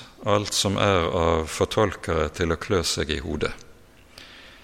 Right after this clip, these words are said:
En som blander seg i andre saker. Hva i alle dager er det? Her brukes det et eget ord i grunnteksten som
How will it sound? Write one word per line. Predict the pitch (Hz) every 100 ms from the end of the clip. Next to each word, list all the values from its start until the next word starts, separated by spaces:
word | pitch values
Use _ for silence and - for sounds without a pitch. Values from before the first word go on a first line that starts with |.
| - -
En | - 113 95
som | - 90
blander | 85 90 98 110 107
seg | - 82 76 85 90
i | 90
andre | 87 98 85 -
saker. | 82 82 - - - - - - - - - - - - -
Hva | 90
i | 90
alle | 98 110 90
dager | 87 85 82
er | 80 76
det? | 76 - - - - - - - - - - - - - - - - -
Her | 123 120
brukes | 107 120 - -
det | 101 90 95
et | 98 90 107
eget | 110 107 -
ord | 104 101 156 - - - - -
i | -
grunnteksten | 90 95 101 127 110 - 101 123 - - - -
som | - 104